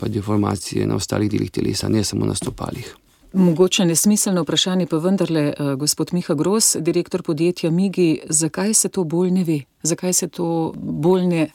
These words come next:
Speaker 2: razglasi v javnosti? Da so stopala osnova, ki seveda nosijo konstrukcijo, nosijo organizem.
Speaker 1: To je zelo dobro vprašanje, vendar s tem se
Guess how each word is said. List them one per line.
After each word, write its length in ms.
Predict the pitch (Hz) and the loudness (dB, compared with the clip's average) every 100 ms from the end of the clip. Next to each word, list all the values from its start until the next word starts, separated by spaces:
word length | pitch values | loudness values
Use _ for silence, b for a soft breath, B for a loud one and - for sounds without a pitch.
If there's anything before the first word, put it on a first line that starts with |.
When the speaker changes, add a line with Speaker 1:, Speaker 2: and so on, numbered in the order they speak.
| _ _ | _ _
Speaker 2:
razglasi 800 | 165 170 156 156 165 151 - 175 151 _ - | -4 -2 0 0 0 0 0 -2 -6 _ -6
v 60 | |
javnosti? 600 | 143 131 135 151 - 165 b b b b b _ _ - | -4 -2 -2 -2 -4 -6 b b b b b _ _ 0
Da 120 | 175 | 2
so 140 | 180 | 2
stopala 400 | 175 185 175 175 170 | 0 0 0 2 2
osnova, 420 | 147 180 180 185 | 0 0 0 -2
ki 260 | - 170 156 | 0 0 0
seveda 260 | - 151 | 0 0
nosijo 380 | 151 156 - 185 | 2 2 0 0
konstrukcijo, 760 | 190 180 - 202 - 180 160 151 - | 0 -4 -2 -4 -2 -2 -2 -4 -4
nosijo 500 | 170 165 - 180 160 | 0 2 2 0 -2
organizem. 560 | 156 156 160 160 151 151 B B B - | -2 -2 -2 0 -2 -2 B B B 2
Speaker 1:
To 100 | 170 | 4
je 60 | 160 | 6
zelo 120 | 170 | 6
dobro 240 | 143 147 | 4 2
vprašanje, 500 | 139 127 156 151 139 | 0 0 2 4 4
vendar 320 | 135 139 135 | 4 4 2
s 80 | 123 | 0
tem 300 | - 165 156 | 2 2 2
se 180 | 131 | 0